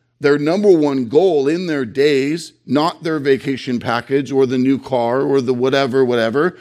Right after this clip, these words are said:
but the mission of God and the witness of the gospel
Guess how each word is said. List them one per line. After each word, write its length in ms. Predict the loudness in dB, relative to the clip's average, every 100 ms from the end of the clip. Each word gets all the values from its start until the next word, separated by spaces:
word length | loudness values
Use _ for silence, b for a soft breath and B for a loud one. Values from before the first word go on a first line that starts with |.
| B B -14
but 160 | -6
the 80 | -2
mission 460 | 0 -2 -2 -6 -6
of 200 | -6 -6
God 460 | -4 -2 -2 -4 b b b -4
and 140 | -2
the 60 | -2
witness 540 | 0 0 0 -4 -6
of 100 | -2
the 100 | -2
gospel 760 | 0 -2 -4 -6 0 0 0